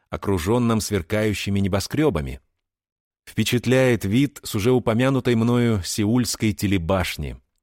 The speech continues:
Она расположена на холме Намсан в географическом центре Сеула.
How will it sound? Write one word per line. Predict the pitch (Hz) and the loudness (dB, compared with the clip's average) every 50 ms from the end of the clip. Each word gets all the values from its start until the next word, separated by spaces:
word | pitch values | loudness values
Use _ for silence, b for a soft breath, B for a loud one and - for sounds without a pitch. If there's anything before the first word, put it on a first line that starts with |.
| _ _ _ _ - | _ _ _ _ -6
Она | - 92 98 107 | -2 0 0 2
расположена | 110 104 - - 104 98 104 104 95 95 101 98 98 | 0 0 0 -2 -2 0 0 0 2 0 0 0 0
на | 95 92 | 0 0
холме | - 98 90 92 95 98 95 92 87 | 0 0 0 0 2 2 0 0 0
Намсан | 82 85 87 85 76 - - - 127 147 151 147 143 131 b b b b b b b _ - | -2 -2 -2 -2 -4 -6 -4 -2 0 0 2 2 0 -2 b b b b b b b _ -10
в | - 92 | -6 -4
географическом | 92 107 113 107 98 98 101 92 - 165 - - 147 - - - 135 131 | 0 0 2 2 2 0 0 0 -2 -4 -4 -4 -6 -4 -2 -2 -2 -2
центре | - - - 104 101 101 - - 95 | -2 0 0 0 0 0 -2 -2 -4
Сеула. | - - - 104 98 90 85 80 73 65 64 | -4 -2 -2 0 0 0 0 -2 -4 -6 -8